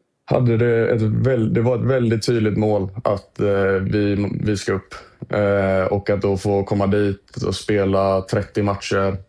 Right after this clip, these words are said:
och faktiskt ta upp laget till Allsvenskan. Det var en, eh, det var en underbar känsla att se hur mycket det betyder för så många.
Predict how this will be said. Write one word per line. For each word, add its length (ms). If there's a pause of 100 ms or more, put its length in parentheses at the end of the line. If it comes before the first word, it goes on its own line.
(120)
och 720 (260)
faktiskt 340
ta 60
upp 180
laget 340
till 100
Allsvenskan. 640
Det 80
var 200
en, 200
eh, 400
det 40
var 80
en 80
underbar 340
känsla 360
att 60
se 380
hur 140
mycket 260
det 60
betyder 460
för 120
så 100
många. 320